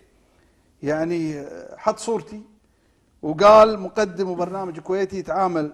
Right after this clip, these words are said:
مرارا مع شأن الرياض السعودي على طريقة المثل"، قال: "ما عرفت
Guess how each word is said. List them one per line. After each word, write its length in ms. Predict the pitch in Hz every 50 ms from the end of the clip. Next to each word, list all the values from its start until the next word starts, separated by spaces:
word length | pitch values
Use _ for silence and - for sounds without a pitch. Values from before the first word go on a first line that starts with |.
| - -
مرارا 460 | 156 151 165 180 202 202 180 160 156
مع 220 | 147 156 175 175 170
شأن 280 | 160 - 214 185 175
الرياض 340 | 165 156 165 180 190 185 175
السعودي 580 | 160 151 - - 170 190 214 208 196 180 214 196
على 200 | 165 180 175 165
طريقة 360 | 185 180 190 190 - 175 147 -
المثل"، 380 | 165 160 175 185 165 180 170 165
قال: 420 | 165 - 185 185 185 185 190 185 - - - _ _ _ _ _ _ _ _
"ما 140 | - 143 175
عرفت 340 | 185 175 180 170 - 175